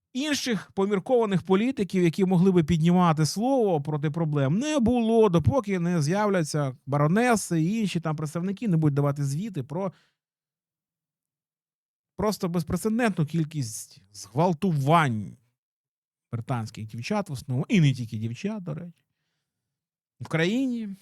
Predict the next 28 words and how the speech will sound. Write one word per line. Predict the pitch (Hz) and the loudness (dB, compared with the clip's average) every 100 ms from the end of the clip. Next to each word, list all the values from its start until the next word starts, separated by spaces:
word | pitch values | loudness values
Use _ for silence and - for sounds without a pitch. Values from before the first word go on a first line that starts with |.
| _ | _
і | - | -12
коли | 240 247 | -10 -6
це | |
все | 143 151 | -4 -4
прорве. | - 143 160 151 123 98 95 _ | 2 6 6 6 4 -2 -10 _
А | 240 | -2
хто | - - 403 | 0 0 0
про | 415 370 | 0 -4
це | 330 | -2
говорив? | 294 302 269 247 - _ _ _ _ - - _ _ _ _ | -4 -4 -6 -8 -12 _ _ _ _ -20 -20 _ _ _ _
А | 311 302 | 4 6
говорив | 277 285 294 254 | 6 6 4 2
про | 202 | 0
це | 175 214 220 202 170 - | -2 -2 0 2 0 0
Томмі | 185 208 185 127 | 2 4 2 -2
цей. | 92 - 58 - - _ - | -6 -12 -14 -18 -20 _ -4
От | 202 - | -2 0
том | 247 | -2
та | 226 | 0
й | 240 | 0
проблема, | 202 247 247 220 127 98 | 2 0 2 2 0 -4
розумієте, | 107 117 135 226 202 120 | -8 -6 -4 -2 -4 -4
зараз? | 110 80 65 - - _ _ _ _ _ _ | -6 -8 -10 -14 -14 _ _ _ _ _ _
Що | - 156 | -4 0
довіри | 185 220 269 233 | 2 2 2 4
до | 175 | 4
с-, | 143 | 2
політиків | - 185 254 285 190 147 | 4 6 4 0 -2 -2